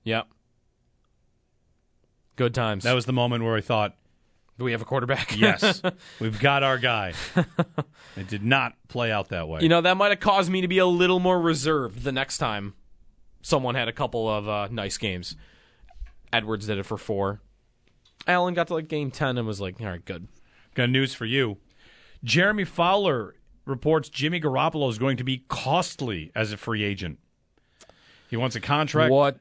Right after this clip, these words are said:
Speaker 1: does that
Speaker 2: that
Speaker 1: mean?
Speaker 2: measure with his skill set and ability. He adds the
Speaker 1: Mm.
Speaker 2: team around the league, uh, view him as the third option behind Derek Carr and Aaron Rodgers.
Speaker 1: I don't mind him being viewed as the third option.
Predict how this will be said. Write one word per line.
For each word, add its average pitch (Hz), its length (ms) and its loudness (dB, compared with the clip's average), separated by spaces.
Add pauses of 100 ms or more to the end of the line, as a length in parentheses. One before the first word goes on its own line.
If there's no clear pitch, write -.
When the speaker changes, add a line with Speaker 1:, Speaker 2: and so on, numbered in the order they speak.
(120)
Speaker 1:
does 113 280 -6
that 123 160 0
Speaker 2:
that 123 120 0
Speaker 1:
mean? 127 160 -2
Speaker 2:
measure 160 340 2
with 139 200 -2
his 143 220 0
skill 156 380 0
set 147 340 -2
and 139 160 2
ability. 127 600 0 (680)
He 110 160 0
adds 117 240 2
the 117 80 -2
Speaker 1:
Mm. 135 120 0
Speaker 2:
team 135 360 0
around 127 300 0
the 117 60 -4
league, 120 360 -2
uh, 104 300 0 (280)
view 123 200 -2
him 131 140 2
as 107 80 -2
the 101 80 -6
third 180 280 2
option 131 280 -2
behind 98 360 -4
Derek 117 280 0
Carr 104 320 0
and 92 200 -8
Aaron 90 260 -4
Rodgers. 78 600 -10 (1000)
Speaker 1:
I 156 80 4
don't 196 140 4
mind 196 220 4
him 175 80 0
being 170 180 0
viewed 156 160 4
as 131 80 -2
the 135 80 0
third 131 260 0
option. 98 460 -2